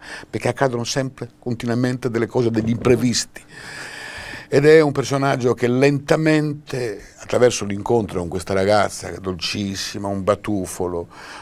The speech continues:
sola, eh, che c'ha, c'ha le sue, elabora i discorsi in maniera to-,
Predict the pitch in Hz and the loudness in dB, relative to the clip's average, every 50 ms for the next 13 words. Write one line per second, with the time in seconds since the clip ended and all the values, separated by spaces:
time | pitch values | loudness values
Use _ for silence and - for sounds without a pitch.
0 | - - - - - 110 101 101 101 104 98 90 90 90 87 90 - - - - | -14 -12 -4 2 4 6 6 6 6 4 2 0 0 -2 -4 -6 -8 -12 -14 -14
1 | - - - - - - - - - - - - - 120 110 110 113 113 107 107 | -16 -16 -16 -14 -14 -14 -14 -14 -14 -16 -14 -8 -6 -4 -2 -2 -4 -6 -8 -10
2 | 104 - - - - - - - - - - - - - - - 123 123 117 - | -12 -12 -14 -16 -18 -20 -18 -16 -16 -14 -14 -14 -14 -16 -14 -10 -8 -4 -2 0
3 | 131 123 - - 123 113 113 107 - - 110 110 107 - 107 104 - - 101 95 | 0 0 0 2 2 2 0 0 -2 -4 -4 -4 -4 -8 -12 -14 -14 -14 -16 -16
4 | - - - - - - - - - 120 120 110 107 113 104 113 117 110 123 120 | -16 -14 -14 -12 -12 -14 -12 -8 -6 -6 -4 -4 -6 -6 -2 0 2 4 4 4
5 | 117 104 120 117 117 113 107 - - - 117 120 - - - 131 110 107 107 110 | 4 4 2 0 0 -2 -6 -8 -6 -4 -4 -2 -2 -4 -4 -4 -4 -4 -4 -2
6 | 113 117 117 110 107 107 107 | 0 0 0 0 0 -2 -6